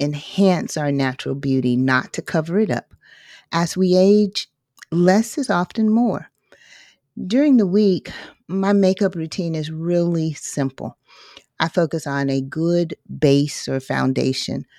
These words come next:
to even out my skin tone, a blush to add some healthy color, and I'm really into cream blushes these days. I swipe on some mascara to kinda open up my eyes,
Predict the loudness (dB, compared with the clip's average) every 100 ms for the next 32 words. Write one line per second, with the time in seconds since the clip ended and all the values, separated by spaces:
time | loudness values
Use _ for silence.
0 | -20 -20 _ _ -4 -2 0 2 2 2
1 | 0 -2 -4 -6 -4 -6 -4 -4 -2 -4
2 | -8 _ _ _ _ _ _ -2 0 4
3 | 6 6 4 0 -4 0 -2 -2 -6 -6
4 | -4 -4 -4 -6 -2 0 2 0 -2 -8
5 | -20 -20 _ -4 0 2 0 0 0 2
6 | 4 4 2 -2 -4 -4 0 2 2 0
7 | -2 -6 -4 -4 -4 -6 -6 -6 -10 _
8 | _ -20 -20 -10 -6 -6 -6 -4 -2 0
9 | 0 -2 -2 -2 -2 -4 -2 2 4 4
10 | 2 0 -4 -2 -2 -2 -6 -4 -4 -4
11 | -4 -6 -4 -2 -2 -2 -4